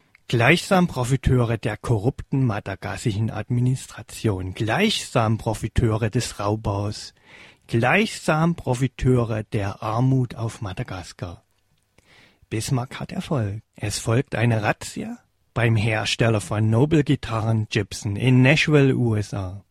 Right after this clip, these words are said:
Das Magazin Geo macht auf, so operiert die Holzmafia. Anfang Jahr zweitausendzehn.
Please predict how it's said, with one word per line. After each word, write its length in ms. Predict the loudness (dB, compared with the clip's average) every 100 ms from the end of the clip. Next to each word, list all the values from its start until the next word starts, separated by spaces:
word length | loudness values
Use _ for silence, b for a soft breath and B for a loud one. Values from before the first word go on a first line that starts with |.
| _ B B B B B B -2
Das 160 | 2
Magazin 720 | 4 6 4 0 2 4 6
Geo 340 | 4 4 4 4
macht 360 | 4 0 -4
auf, 400 | -2 0 0 -6
so 320 | -14 -4 -2 0
operiert 540 | 0 2 4 4 4
die 140 | 4 4
Holzmafia. 920 | 4 2 0 -4 -4 -6 -6 -6 -6 -6
Anfang 720 | 0 2 2 2 2 2 -2 -6 _
Jahr 440 | -2 0 0 -2 -6
zweitausendzehn. 1200 | -8 -4 -2 0 0 0 0 0 -2 -6 -6 -8